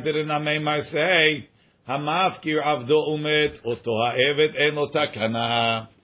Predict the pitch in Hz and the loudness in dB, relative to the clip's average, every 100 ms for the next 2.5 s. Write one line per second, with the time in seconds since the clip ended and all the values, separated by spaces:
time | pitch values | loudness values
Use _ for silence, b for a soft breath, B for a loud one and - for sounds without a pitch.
0 | b b b - 120 - 151 185 175 160 | b b b -4 -4 -2 -2 0 0 0
1 | 135 147 151 143 - 156 156 147 - _ | -2 -2 -4 -4 -4 0 0 -2 -6 _
2 | _ _ 120 139 | _ _ -4 -4